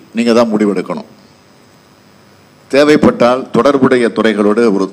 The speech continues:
துணை கமிட்டி நீங்க நியமிச்சுக்கலாம். துறை செயலாளர்கள் கூடி முடிவெடுப்பதாக இருக்கட்டும். சப்கமிட்டிகள் முடிவெடுப்பதாக இருக்கட்டும். ஒரு கால வரம்பிற்குள் அதை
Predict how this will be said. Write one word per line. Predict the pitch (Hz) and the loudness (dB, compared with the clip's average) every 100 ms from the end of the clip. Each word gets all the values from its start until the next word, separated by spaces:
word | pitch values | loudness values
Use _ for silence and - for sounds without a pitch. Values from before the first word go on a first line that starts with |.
| - | -2
துணை | 123 143 139 | 0 0 -2
கமிட்டி | 113 104 92 82 - - _ _ _ _ _ _ _ - | -4 -4 -6 -8 -12 -20 _ _ _ _ _ _ _ -4
நீங்க | 113 107 110 | 0 2 4
நியமிச்சுக்கலாம். | 113 98 90 82 - - _ _ _ _ _ _ _ _ _ _ _ _ _ _ | 2 0 -8 -10 -10 -20 _ _ _ _ _ _ _ _ _ _ _ _ _ _
துறை | 131 156 175 | 2 4 4
செயலாளர்கள் | 156 143 139 131 120 | 2 2 4 2 0
கூடி | 110 120 117 131 | 0 2 2 0
முடிவெடுப்பதாக | 127 117 120 135 123 107 104 104 | -2 -2 0 2 2 2 0 0
இருக்கட்டும். | 110 101 101 101 - - _ _ _ _ _ _ _ _ - _ - _ - - | 0 -2 -6 -10 -12 -16 _ _ _ _ _ _ _ _ -20 _ -20 _ -16 -2
சப்கமிட்டிகள் | 135 - 170 160 165 151 131 131 120 127 | -2 2 0 2 2 4 2 0 -2 0
முடிவெடுப்பதாக | 123 135 127 113 117 110 | 2 4 4 2 2 0
இருக்கட்டும். | 107 101 95 92 85 - | 0 -4 -4 -4 -6 -6
ஒரு | 95 | -8
கால | 98 117 147 147 | -4 0 2 0
வரம்பிற்குள் | 117 117 104 101 107 78 - - _ _ _ _ _ _ _ _ - _ _ _ - _ _ | 0 -4 -6 -6 -8 -8 -12 -20 _ _ _ _ _ _ _ _ -20 _ _ _ -20 _ _
அதை | 110 110 101 90 80 | 0 2 2 0 -4